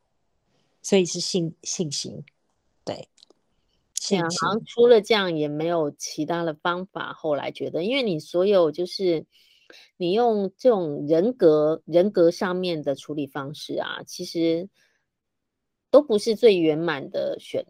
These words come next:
Speaker 2: 择。
Speaker 1: 它都是短暂、短暂灭火。
Speaker 2: 对啊，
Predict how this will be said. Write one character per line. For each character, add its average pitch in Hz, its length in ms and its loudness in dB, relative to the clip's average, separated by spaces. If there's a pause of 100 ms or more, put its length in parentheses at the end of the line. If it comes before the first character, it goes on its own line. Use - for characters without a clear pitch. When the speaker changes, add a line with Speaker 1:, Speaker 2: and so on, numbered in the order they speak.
Speaker 2:
择。 - 180 -12 (560)
Speaker 1:
它 208 120 0
都 202 180 2
是 196 380 4
短 160 260 4
暂、 165 400 0 (100)
短 170 180 -2
暂 180 160 -4
灭 180 220 -2
火。 - 300 -8 (480)
Speaker 2:
对 160 240 2
啊， 147 200 -2